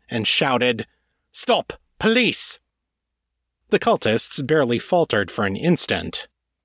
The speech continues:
"Run!" one shouted back, his voice shrill with terror. "He's coming! He'll kill us all!" Morgan hesitated, clearly baffled. Most people would respond quickly to a gun pointed at them.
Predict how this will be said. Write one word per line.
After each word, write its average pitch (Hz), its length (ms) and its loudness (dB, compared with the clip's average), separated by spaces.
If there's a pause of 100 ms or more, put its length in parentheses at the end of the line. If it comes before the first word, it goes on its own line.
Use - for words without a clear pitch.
(360)
"Run!" 294 500 2 (300)
one 147 240 2
shouted 110 440 0
back, 107 540 -4
his - 240 0
voice 120 480 0
shrill 143 540 2
with 95 180 -2
terror. 113 540 -2 (480)
"He's 285 240 0
coming! 330 480 2 (100)
He'll 320 140 2
kill 339 240 -2
us 330 180 2
all!" 311 500 2 (1080)
Morgan 131 420 0
hesitated, 92 840 -2 (140)
clearly 151 440 -2
baffled. 90 720 -4 (720)
Most 254 240 -2
people 175 300 0
would 135 160 0
respond 131 480 0
quickly 98 500 -2
to 117 180 -2
a 101 40 -2
gun 101 420 0
pointed 95 380 0
at 98 140 -4
them. 95 280 -4